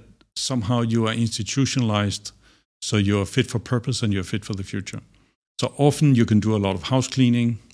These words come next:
Often you can look internally and say, "Are we ready for the future? Are we, do we have a strategy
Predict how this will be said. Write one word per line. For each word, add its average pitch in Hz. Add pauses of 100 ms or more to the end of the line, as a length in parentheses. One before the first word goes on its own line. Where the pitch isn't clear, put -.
Often 104
you 101
can 98
look 92
internally 123
and 104
say, 107
"Are 107
we 107
ready 110
for 104
the 92
future? 104 (580)
Are 107
we, 107 (180)
do 110
we 107
have 123
a 123
strategy 107